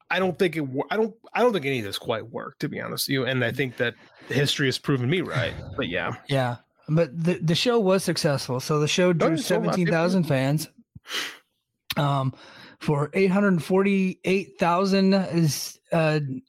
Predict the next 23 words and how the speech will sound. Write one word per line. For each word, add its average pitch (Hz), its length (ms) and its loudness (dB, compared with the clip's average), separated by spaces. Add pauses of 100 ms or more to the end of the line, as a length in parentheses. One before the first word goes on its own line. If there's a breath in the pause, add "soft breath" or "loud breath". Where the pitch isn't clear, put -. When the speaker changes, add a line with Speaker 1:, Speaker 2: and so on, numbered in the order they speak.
(120)
Speaker 2:
eight 214 120 4
hundred 226 200 6
forty-eight 214 340 2
thousand 190 680 2
sixty 196 400 0
dollars 156 560 2
with, 156 340 -2
and 160 180 4
then 165 140 2
I, 185 340 0 (180)
dude, 170 200 2
I 156 160 0
don't 220 100 2
know. 160 280 -4
I 156 120 2
was 190 220 2
on 165 140 2
a 135 60 -2
roll. 131 360 0
I 147 120 0
did 185 200 2
the 170 80 0
math. 139 440 0